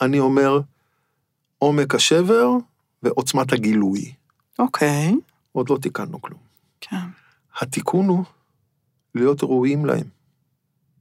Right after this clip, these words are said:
Speaker 1: זה
Speaker 2: כן.
Speaker 1: התיקון.
Speaker 2: כן.
Speaker 1: ואני לא בטוח כמה אני אופטימי, אני, אני יצור, אה, מלא אופטימיות מצד אחד. מצד שני, אני,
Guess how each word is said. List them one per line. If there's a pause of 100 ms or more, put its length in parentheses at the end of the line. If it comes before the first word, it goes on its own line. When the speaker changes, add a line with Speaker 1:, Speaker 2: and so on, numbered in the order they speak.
(500)
Speaker 1:
זה
Speaker 2:
כן.
Speaker 1:
התיקון. (420)
Speaker 2:
כן. (340)
Speaker 1:
ואני (580)
לא
בטוח
כמה
אני (120)
אופטימי,
אני, (240)
אני (280)
יצור, (380)
אה,
מלא
אופטימיות
מצד
אחד. (640)
מצד
שני,
אני,